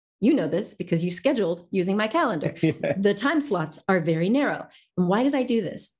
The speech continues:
Speaker 1: What I noticed when I was working for Lux T V, I used to do these reports on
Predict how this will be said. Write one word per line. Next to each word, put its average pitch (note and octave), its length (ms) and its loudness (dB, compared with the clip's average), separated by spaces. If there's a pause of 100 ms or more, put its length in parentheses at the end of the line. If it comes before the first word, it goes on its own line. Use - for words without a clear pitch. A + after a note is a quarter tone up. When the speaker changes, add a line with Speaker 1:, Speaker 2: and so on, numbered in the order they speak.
Speaker 1:
What B3 160 4
I D4+ 80 4
noticed A#3+ 400 0
when F3 100 2
I E3 80 2
was E3 140 0
working F3+ 300 -2
for D#3 400 -4
Lux F#3 360 -2
T G3 200 -2
V, E3+ 400 -4 (340)
I G3 60 4
used A3+ 240 0
to A#3+ 80 0
do A#3 120 2
these F#3+ 320 -2
reports - 840 -2
on D3+ 320 -4